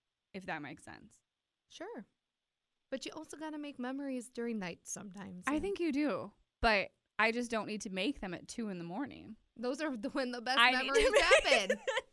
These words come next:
Speaker 1: I feel like I made enough memories at two in the morning that I would like to make them maybe at, like, two in the afternoon.
Speaker 2: Well, the two, the two in the afternoon memories are never as funny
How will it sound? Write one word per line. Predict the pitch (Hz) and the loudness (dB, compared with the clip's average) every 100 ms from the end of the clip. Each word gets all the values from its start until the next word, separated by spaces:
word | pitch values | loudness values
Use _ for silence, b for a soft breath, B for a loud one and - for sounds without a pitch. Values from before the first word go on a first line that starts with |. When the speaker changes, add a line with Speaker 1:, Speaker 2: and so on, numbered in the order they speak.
| B B 453 | B B -8
Speaker 1:
I | 349 | -2
feel | 339 | -2
like | 320 | 2
I | 302 | 2
made | 269 240 | 4 4
enough | 208 208 269 | 2 0 0
memories | 240 190 190 185 | -2 -4 -6 -6
at | 180 | -10
two | - 175 | -10 -10
in | |
the | 185 | -10
morning | 180 185 175 | -8 -10 -8
that | 170 | -4
I | 170 | -2
would | 185 | -2
like | 185 185 | -6 -8
to | 180 | -12
make | 160 | -10
them | 165 156 | -12 -10
maybe | 160 165 | -10 -8
at, | |
like, | 131 190 | -8 -10
two | - 175 | -12 -12
in | |
the | 180 | -6
afternoon. | 185 233 277 359 - - - _ _ _ _ _ _ 240 | -8 -4 -4 -4 -6 -16 -20 _ _ _ _ _ _ -8
Speaker 2:
Well, | 269 240 | -8 -8
the | |
two, | 214 320 370 - 247 | -10 -8 -8 -12 -12
the | 269 | -10
two | 247 359 427 | -6 -4 -4
in | |
the | 381 | -4
afternoon | 320 311 254 240 226 | -6 -4 -4 -2 -2
memories | 208 202 190 | -2 -2 -2
are | 196 | -4
never | 196 202 226 226 | -4 -4 -2 -4
as | 196 190 185 175 - _ _ _ _ _ - | -2 -2 -2 -8 -10 _ _ _ _ _ -6
funny | 180 165 - | -6 -6 -12